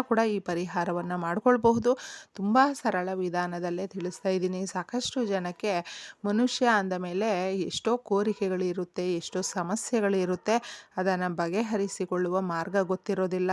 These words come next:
ನಿಮ್ಗೆ ನಂಬಿಕೆ ಇರ್ಬೇಕು, ಶ್ರದ್ಧಾ ಭಕ್ತಿ ಇದ್ರೆ ಮಾತ್ರ ತಪ್ಪದೇ ಈ ಪರಿಹಾರವನ್ನ ಮಾಡ್ಕೊಳ್ಳಿ.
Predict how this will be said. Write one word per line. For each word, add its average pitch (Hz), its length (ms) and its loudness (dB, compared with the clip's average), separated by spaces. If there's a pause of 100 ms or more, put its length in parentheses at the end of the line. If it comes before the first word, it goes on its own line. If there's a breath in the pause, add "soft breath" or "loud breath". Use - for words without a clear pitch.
ನಿಮ್ಗೆ 185 280 0 (600 loud breath)
ನಂಬಿಕೆ 208 580 4
ಇರ್ಬೇಕು, 180 580 2
ಶ್ರದ್ಧಾ 196 520 4
ಭಕ್ತಿ 208 460 0
ಇದ್ರೆ 175 260 0
ಮಾತ್ರ 180 320 -2 (100)
ತಪ್ಪದೇ 233 680 0
ಈ 208 40 2
ಪರಿಹಾರವನ್ನ 180 760 0
ಮಾಡ್ಕೊಳ್ಳಿ. 233 600 0